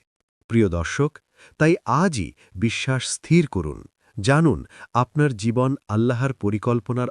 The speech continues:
অংশ। প্রতিটি কষ্ট, প্রতিটি সমস্যা,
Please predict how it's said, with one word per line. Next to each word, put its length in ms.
অংশ। 360
প্রতিটি 440
কষ্ট, 400
প্রতিটি 400
সমস্যা, 640